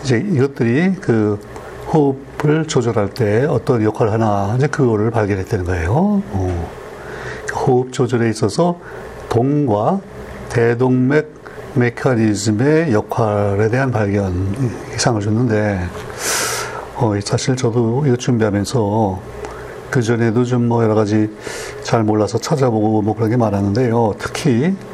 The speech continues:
이 하이만스 경우에는 처음에는 뭐 무슨 얘기인지 전혀 모르겠고, 여러 뭐 찾아보고,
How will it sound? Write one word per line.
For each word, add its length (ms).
이 60
하이만스 580
경우에는 540
처음에는 520
뭐 160
무슨 280
얘기인지 260
전혀 200
모르겠고, 640
여러 340
뭐 160
찾아보고, 960